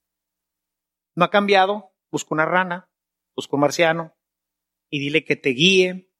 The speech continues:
que te acompañe y que te ayude a ser también tú una hermosa y maravillosa rana.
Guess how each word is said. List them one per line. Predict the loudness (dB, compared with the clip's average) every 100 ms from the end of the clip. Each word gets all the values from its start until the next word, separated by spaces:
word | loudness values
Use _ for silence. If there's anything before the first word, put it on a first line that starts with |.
| _ _ -20
que |
te | -2 -2
acompañe | -2 -4 0 2 0 -6 -10 _ _ _ _ _
y | -8
que | -4
te | 0
ayude | 0 2
a | 2
ser | 4 4 4
también | 0 4 2 4
tú | 6 8 6 -6 _ _ _ 4
una | 6 8 6 2 2
hermosa | 2 2 4 4 4 2 2 2 -2 _ _
y | 2 4
maravillosa | 4 4 4 2 2 2 2 2 0 0 -6 _ _ _ _ -6
rana. | -2 -2 -4 -8 -14